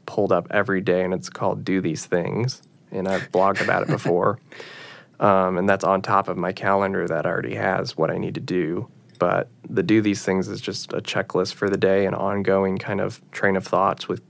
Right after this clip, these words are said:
Speaker 1: um, the status of where projects are. So, like, when I get a project, say it's, it's Matthew's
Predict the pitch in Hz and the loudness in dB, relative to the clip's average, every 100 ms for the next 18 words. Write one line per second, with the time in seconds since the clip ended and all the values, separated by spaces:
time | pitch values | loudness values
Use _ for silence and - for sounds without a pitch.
0 | _ - - _ - - 104 113 - 113 | _ -20 -20 _ -6 -4 0 0 0 0
1 | 110 - 92 95 - 151 92 92 90 - | 0 4 4 2 -4 -2 -2 0 -2 -4
2 | 113 - - - 127 - - 104 95 104 | -4 0 0 0 -4 -8 0 2 2 0
3 | - - - - - - - _ - 98 | -8 -20 -20 -20 -20 -20 -20 _ -2 2
4 | 107 101 98 95 - 107 101 107 101 95 | 4 4 4 2 4 4 4 2 2 0
5 | - 104 107 107 - 117 - 101 107 107 | 0 2 2 0 -2 -2 0 2 4 4
6 | 107 101 101 98 | 0 -2 -2 -2